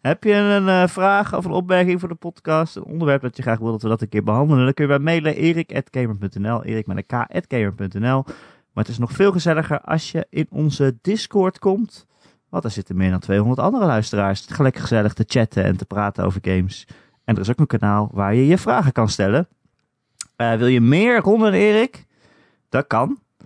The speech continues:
Dan moet je naar patreon punt com slash Ron en Erik. Daar kun je ons steunen. Omdat je denkt, "Hey, deze podcast krijg ik altijd gratis. Wat een aardige jongens eigenlijk. Laat ik eens kijken of ik ze, eh, weet ik veel, iets toe kan stoppen."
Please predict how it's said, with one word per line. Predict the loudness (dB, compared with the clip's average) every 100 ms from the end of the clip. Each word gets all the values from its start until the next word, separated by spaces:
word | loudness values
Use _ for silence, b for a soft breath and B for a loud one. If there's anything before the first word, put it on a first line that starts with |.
| -14 0
Dan | 4
moet | 4 4
je | 4
naar | 4 2 2
patreon | 0 2 2 4 2
punt | 2 0
com | 2 2 2
slash | 0 0 0 0
Ron | 2 4
en | 6
Erik. | 4 4 2
Daar | 0
kun | 2
je | 2
ons | 2 0 -2
steunen. | 0 4 6 6 6 4 B B B
Omdat | -4 -2 0
je | -2 -2
denkt, | -2 -2 0
"Hey, | 2 4
deze | 2 0
podcast | -6 -8 -4 -4
krijg | -2 -4
ik | -2
altijd | -6 -6
gratis. | -4 -2 -2 -6 B B B
Wat | -2
een | 2
aardige | 2 2 2 4
jongens | 4 4
eigenlijk. | 2 0 0 -2 0
Laat | -4 -4
ik | -8
eens | -12
kijken | -4 -2 -2 -4
of | -4
ik | -10
ze, | -4 -2 -2 -4
eh, | -6 -6 -8 -14 _
weet | -10 -6
ik | -6
veel, | -4 -6
iets | -6 -6
toe | -4
kan | 0
stoppen." | -2 -2 -6 -4